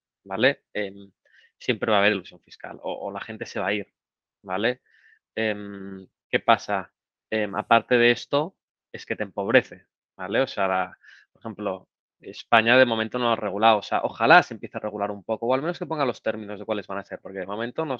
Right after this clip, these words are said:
la gente no sabe ni cómo, ni cómo tributar esto. Eh, por ejemplo, Portugal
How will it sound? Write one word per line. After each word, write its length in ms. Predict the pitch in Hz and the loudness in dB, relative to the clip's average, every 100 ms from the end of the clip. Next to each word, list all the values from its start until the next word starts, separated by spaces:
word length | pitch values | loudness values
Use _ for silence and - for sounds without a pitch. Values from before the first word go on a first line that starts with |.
| - | -6
la 120 | 110 - | -8 -8
gente 200 | 113 127 | -8 -8
no 80 | |
sabe 180 | 113 117 | -4 -4
ni 100 | 123 | -4
cómo, 280 | - 107 117 | -6 -6 -8
ni 80 | 101 | -10
cómo 200 | - 107 | -12 -12
tributar 480 | - 98 101 101 - _ _ - | -10 -12 -6 -4 -6 _ _ -20
esto. 320 | - _ _ _ _ _ _ _ _ _ _ _ | -20 _ _ _ _ _ _ _ _ _ _ _
Eh, 180 | 120 113 | -2 -2
por 80 | 104 | -2
ejemplo, 600 | 107 110 107 107 101 - | -4 0 2 0 -2 -6
Portugal 640 | 123 107 110 123 135 170 | -8 -6 2 6 6 4